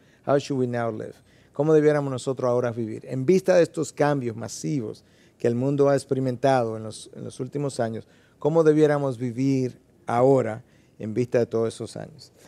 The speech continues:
Nancy Pierce, ah, es una mujer brillante, creo que una de las mentes más, más claras en términos de cosmovisión hoy en día.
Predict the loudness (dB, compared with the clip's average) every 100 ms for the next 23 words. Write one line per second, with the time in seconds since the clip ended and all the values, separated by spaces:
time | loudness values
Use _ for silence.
0 | _ _ -2 2 2 0 -4 -6 0 4
1 | 6 4 -2 -6 0 4 4 2 -2 -8
2 | -18 _ -20 _ _ -16 -6 -4 0 0
3 | 2 6 6 4 0 0 0 2 4 4
4 | 2 -4 -6 -2 -2 -2 -2 -2 -2 -4
5 | -2 -2 0 0 -2 -4 -18 _ _ _
6 | _ _ -20 -16 -14 -8 -4 -4 -6 -2
7 | 2 2 2 -2 -6 -10 -6 -4 -4 -4
8 | -4 -4 -4 -4 -10 _ _ -10 -8 -6
9 | -4 -4 -6 -2 -2 0 -2 -2 -2 -2
10 | -2